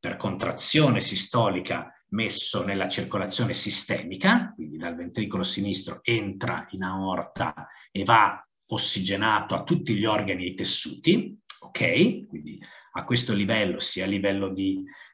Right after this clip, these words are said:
eh, periferia, quindi gambe, braccia, cervello, c-, cede l'ossigeno agli organi e poi ritorna attraverso le vene cave non ossigenato all'atrio destro.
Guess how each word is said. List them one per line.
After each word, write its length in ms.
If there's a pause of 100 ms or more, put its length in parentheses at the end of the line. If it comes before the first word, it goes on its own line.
eh, 400 (400)
periferia, 800
quindi 200
gambe, 520
braccia, 580
cervello, 720
c-, 280
cede 760
l'ossigeno 640
agli 180
organi 460
e 100
poi 200
ritorna 800 (280)
attraverso 560
le 140
vene 220
cave 560 (200)
non 340
ossigenato 1120
all'atrio 460
destro. 500